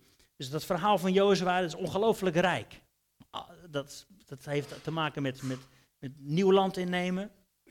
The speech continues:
met overwinning. Als je het verhaal van Jozua doorleest, overwinning op overwinning op overwinning op overwinning op overwinning. Steeds meer gebied in gaan nemen, steeds meer groei, steeds meer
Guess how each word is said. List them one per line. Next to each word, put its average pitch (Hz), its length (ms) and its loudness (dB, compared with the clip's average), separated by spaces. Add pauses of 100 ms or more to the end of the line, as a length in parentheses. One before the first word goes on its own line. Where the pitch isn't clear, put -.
(380)
met - 180 -8
overwinning. 175 760 2 (760)
Als - 100 -20
je 135 60 -6
het 123 80 -8
verhaal 147 300 -4
van 147 100 -4
Jozua 139 360 0
doorleest, 156 600 -2 (400)
overwinning 170 640 0
op 127 120 -8
overwinning 160 640 -2
op 131 120 -2
overwinning 160 640 -6
op 139 120 -8
overwinning 156 580 -6
op 139 100 -10
overwinning. 151 520 -4
Steeds 196 280 -10
meer 165 220 -2
gebied 165 340 -4
in 180 180 -8
gaan 160 160 -6
nemen, 165 360 -6 (240)
steeds 160 360 -10
meer 156 160 -4
groei, 175 320 -4
steeds 175 340 -4
meer 165 400 0